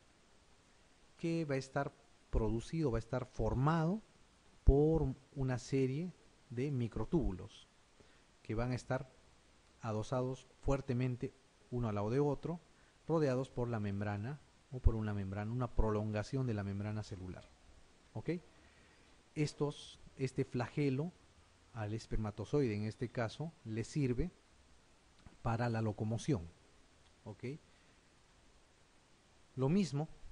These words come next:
puede parece la misma estructura, una estructura muy similar, se va a formar o se va a ver en lo que son los cilios, ¿no?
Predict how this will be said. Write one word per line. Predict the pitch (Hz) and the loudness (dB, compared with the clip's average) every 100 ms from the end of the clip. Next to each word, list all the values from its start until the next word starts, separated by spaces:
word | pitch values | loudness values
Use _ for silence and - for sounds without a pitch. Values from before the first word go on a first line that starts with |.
| - - - | -12 -2 6
puede | 131 131 127 - - - | 6 6 -2 -6 -20 0
parece | 113 127 135 135 | 2 2 0 0
la | 113 113 | 0 2
misma | 143 180 139 | 4 4 4
estructura, | 123 - 120 160 127 | -2 -2 -4 0 2
una | 127 113 | 2 -2
estructura | - 110 - 123 113 | -4 -6 -2 0 0
muy | 147 190 | 4 2
similar, | - 127 117 113 135 156 | 2 0 0 0 -2 -6
se | - 107 | -10 -6
va | 110 | -6
a | |
formar | - 113 107 110 120 - | -4 -4 -4 -4 -6 -12
o | 113 | -14
se | - 104 | -8 -4
va | 104 | -2
a | |
ver | 104 123 - | -2 -2 -6
en | 107 | -6
lo | 101 | -6
que | 101 | -6
son | - 113 | -6 -4
los | 107 - | -4 -2
cilios, | 180 101 90 110 - - - - | -2 -2 -6 -12 -18 -20 -18 -10
¿no? | 165 | -10